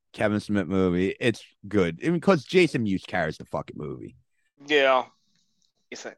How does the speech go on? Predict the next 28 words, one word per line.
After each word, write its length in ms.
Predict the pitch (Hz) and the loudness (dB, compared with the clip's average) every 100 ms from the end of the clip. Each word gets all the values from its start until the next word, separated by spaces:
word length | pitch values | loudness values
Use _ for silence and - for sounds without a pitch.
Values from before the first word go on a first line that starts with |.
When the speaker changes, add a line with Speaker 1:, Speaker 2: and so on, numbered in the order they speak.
| _ - | _ -14
Speaker 2:
"I 60 | |
think 280 | - 247 277 | -10 -8 -8
I'm 80 | 233 | -6
gonna 140 | 165 | -2
have 140 | 156 135 | 0 0
to 120 | 127 | 2
ask 240 | 151 151 | 2 0
for 160 | - 151 | -2 -4
a 60 | |
blood 320 | 147 120 110 - | -4 -4 -6 -8
test." 400 | 98 - - 214 - - | -10 -6 -6 -6 -10 -10
<laughs> 140 | - - 294 - - 277 - 254 - 311 - 180 | -10 -8 -10 -12 -12 -10 -2 -2 2 0 0 0
That 160 | 220 156 | 0 2
part 220 | 160 175 | 2 2
was 160 | 151 - | 0 -2
funny. 340 | 151 135 135 _ - _ - _ - - - - - | 0 0 -4 _ -20 _ -16 _ -12 -12 -10 -8 -4
<laughs> 0 | - - - - - - - - - - - | -4 0 -2 -2 -8 -8 -14 -14 -18 -12 0
Speaker 1:
I 200 | 165 240 | 4 4
haven't 240 | 262 240 | 4 0
Speaker 2:
Just 120 | 180 | 0
Speaker 1:
seen 160 | 214 190 | 0 0
it 100 | 151 | 0
that 160 | 135 127 | 0 2
much, 300 | 120 107 - | 2 2 4
but, 140 | 123 | 6
uh, 100 | 113 | 6
yeah. 560 | 117 127 110 98 - | 4 6 6 6 4
Speaker 2:
<laughs> 40 | - | 2